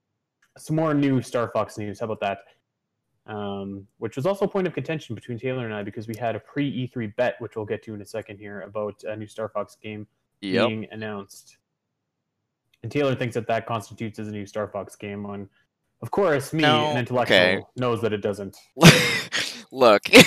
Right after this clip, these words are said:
Speaker 2: <laughs> you know, after, after thinking about it a little bit longer, I think that,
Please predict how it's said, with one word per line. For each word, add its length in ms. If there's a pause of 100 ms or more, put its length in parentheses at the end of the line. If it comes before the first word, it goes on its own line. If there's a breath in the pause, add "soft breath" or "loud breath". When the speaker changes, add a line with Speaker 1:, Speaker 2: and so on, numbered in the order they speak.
(100)
Speaker 2:
<laughs> 320
you 160
know, 300
after, 480
after 240
thinking 440
about 380
it 240
a 80
little 240
bit 160
longer, 640
I 140
think 480
that, 680